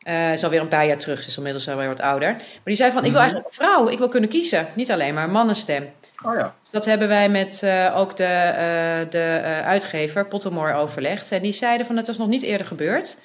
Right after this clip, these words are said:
Speaker 1: Maar we gaan eens kijken, want het is juist een serie dat je weer een hele nieuwe generatie kan aanhaken." Er is een lange zoektocht geweest, maar uiteindelijk Shumaan Fatal heeft het ingesproken. Het is echt een totaal andere kleur. En je merkt aan het
Speaker 2: Mhm.
Speaker 1: begin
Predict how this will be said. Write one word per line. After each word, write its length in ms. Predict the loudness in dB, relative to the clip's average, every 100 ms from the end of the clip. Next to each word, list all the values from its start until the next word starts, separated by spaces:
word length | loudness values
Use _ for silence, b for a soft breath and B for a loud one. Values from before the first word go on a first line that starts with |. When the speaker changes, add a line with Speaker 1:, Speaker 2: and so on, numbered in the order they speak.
| b b -6
Speaker 1:
Maar 100 | -4
we 60 |
gaan 160 | 0 0
eens 140 | 0
kijken, 260 | 0 0 0
want 100 | -2
het 100 | -2
is 100 | -2
juist 340 | 2 4 2 0
een 80 |
serie 440 | -2 0 0 0 -2
dat 140 | -2
je 60 | -2
weer 100 | 0
een 80 | 2
hele 280 | 2 2 2
nieuwe 220 | 2 0
generatie 600 | 0 0 0 0 -2 -4
kan 160 | -4 -2
aanhaken." 640 | -2 0 -2 -2 -4 -4 B B B B _
Er 100 | -6
is 120 | -4 0
een 240 | 2 4
lange 220 | 4 4
zoektocht 340 | 0 -2 -2 0
geweest, 220 | 0 0
maar 80 | -2
uiteindelijk 300 | 0 0 -2 0
Shumaan 320 | 2 2 0
Fatal 360 | -2 0 2
heeft 160 | 2 0
het 100 | -2
ingesproken. 760 | -4 -4 -4 -2 2 2 2 -2
Het 180 | -2 B B B B -12
is 80 |
echt 200 | -4 -2
een 120 | 0 -2
totaal 420 | -2 2 4 4
andere 320 | 4 2 -2
kleur. 540 | -4 0 4 2 0 -6
En 120 | -4
je 80 | -2
merkt 280 | 0 0 0
aan 80 | 0
het 100 | 0
Speaker 2:
Mhm. 80 | -2
Speaker 1:
begin 180 | -6